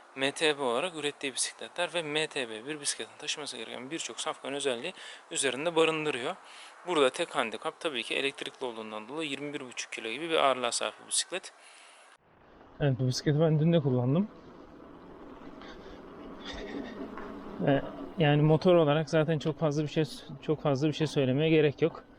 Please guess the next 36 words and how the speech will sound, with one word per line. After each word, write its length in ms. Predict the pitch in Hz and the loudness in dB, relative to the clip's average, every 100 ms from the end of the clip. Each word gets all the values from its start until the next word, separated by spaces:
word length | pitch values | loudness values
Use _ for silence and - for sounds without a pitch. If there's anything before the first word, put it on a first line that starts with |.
| - - - - - | -20 -20 -20 -12 -2
Ee, 160 | 131 | 0
göbekten 460 | 139 156 151 - 143 | 4 6 6 4 2
Shimano 400 | - 170 160 135 | 2 4 6 4
motorlar 520 | 120 107 131 156 147 | 2 2 4 4 6
başarılı 420 | 151 - 135 113 | 4 6 4 2
arkadaşlar. 600 | 107 107 107 - 156 - - - - - - | -2 -6 -6 -4 -4 -4 -8 -16 -14 -14 0
Bunun 180 | 165 170 | 6 8
üzerinde 380 | 165 175 143 120 | 8 8 6 4
de 40 | |
yanlış 360 | 156 151 151 - | 4 4 2 2
bilmiyorsam 520 | 165 156 139 - 170 - - - - - - - - - - | 2 4 2 2 0 0 -10 -14 -16 -16 -16 -16 -16 -10 0
yedi 300 | 143 147 151 | 6 6 6
bin 100 | 151 | 4
serisi 460 | - 139 127 - | 4 2 2 0
bir 60 | 160 | 2
motor 340 | 156 147 156 | 2 2 2
var 160 | 135 117 | 2 2
galiba, 400 | 107 110 117 131 | -2 -4 -2 0
ya 140 | 135 113 | 2 0
altı 260 | 107 117 | -2 -2
bin 100 | 135 | 0
ya 80 | 131 | 2
yedi 300 | 123 117 104 | 2 2 2
bin. 100 | 151 - - - - - - - | 0 -2 -12 -16 -16 -18 -18 0
Yani, 240 | 131 135 - 147 147 | 2 4 0 -4 -4
e, 100 | 147 | 0
menzil 440 | 156 165 175 160 156 | 6 8 8 6 4
olarak 400 | 113 131 156 165 | 4 4 2 2
yüz 200 | 151 - | 2 4
kilometre 460 | 139 131 113 139 | 4 4 4 2
civarında 440 | 123 123 123 139 170 | 2 2 2 4 4
menzil 400 | 156 151 139 135 | 6 4 4 4
verir. 360 | 113 110 - - 139 | 2 0 -4 -6 -2
Yüz, 140 | 131 | 2
yüz 160 | 135 127 | 4 6
otuz 400 | 131 - 120 - | 4 4 -2 -4